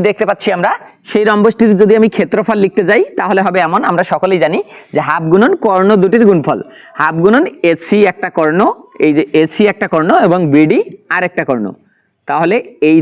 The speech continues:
দুইটার গুণফল। তো এইবার আমরা দেখে নেই কিভাবে এই এসি এবং বিডি আর হাফ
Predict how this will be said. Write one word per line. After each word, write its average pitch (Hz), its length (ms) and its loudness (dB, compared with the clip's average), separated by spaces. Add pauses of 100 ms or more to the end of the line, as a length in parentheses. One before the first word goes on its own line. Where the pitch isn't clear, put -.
দুইটার 147 260 2 (320)
গুণফল। 151 340 -2 (420)
তো 180 40 0 (200)
এইবার 262 260 2
আমরা 247 140 0 (100)
দেখে 196 240 -2
নেই 202 100 2 (340)
কিভাবে 254 400 2 (280)
এই 196 60 2 (180)
এসি 180 220 -2 (100)
এবং 220 100 2 (140)
বিডি 170 280 4 (240)
আর 160 80 0 (100)
হাফ 185 180 -2